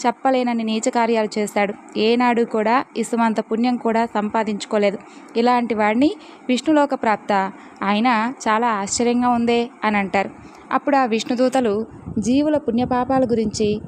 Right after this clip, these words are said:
మోక్ష ప్రాప్తికి సాధనమైనటువంటి భగవన్నామ స్మరణ గురించి యమభటులకు వివరిస్తారు. భగవన్నామ మహిమను గురించి కూడా చాలా గొప్పగా చెబుతారు. ఎవరైనా కానీ ఎన్ని పాపాలు చేసినా కానీ ఆఖరి క్షణాల్లో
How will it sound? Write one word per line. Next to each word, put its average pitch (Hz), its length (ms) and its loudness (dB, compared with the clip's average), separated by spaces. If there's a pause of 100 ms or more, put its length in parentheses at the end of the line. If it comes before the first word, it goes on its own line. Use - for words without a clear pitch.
(100)
మోక్ష 233 300 0
ప్రాప్తికి 240 500 -4
సాధనమైనటువంటి 214 1160 -2 (100)
భగవన్నామ 233 580 0
స్మరణ 226 360 -4
గురించి 214 520 0 (360)
యమభటులకు 254 640 0
వివరిస్తారు. 202 560 -2 (420)
భగవన్నామ 294 600 2
మహిమను 240 400 -2
గురించి 220 320 -4
కూడా 208 400 -2 (200)
చాలా 196 220 -2
గొప్పగా 220 400 -2
చెబుతారు. 214 440 -4 (300)
ఎవరైనా 233 460 2
కానీ 226 420 -2 (320)
ఎన్ని 269 260 4
పాపాలు 262 440 0 (120)
చేసినా 220 280 -2
కానీ 208 400 0 (260)
ఆఖరి 240 300 0
క్షణాల్లో 220 640 0